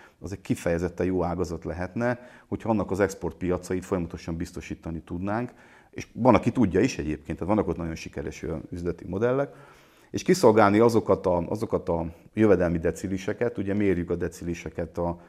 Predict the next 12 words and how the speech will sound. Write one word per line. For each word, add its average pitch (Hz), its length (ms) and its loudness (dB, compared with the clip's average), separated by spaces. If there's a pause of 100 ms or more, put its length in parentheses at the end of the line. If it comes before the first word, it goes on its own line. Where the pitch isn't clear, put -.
tíz 95 200 0
decilis 85 520 -4
van, 117 460 0
ö, 87 340 -4 (640)
egy 82 220 -4
országban, 104 640 2
milyen 98 280 2
jövedelemmel 82 460 0
rendelkezik, 113 440 -4
és - 60 -8
a 104 60 0
felső, 107 640 4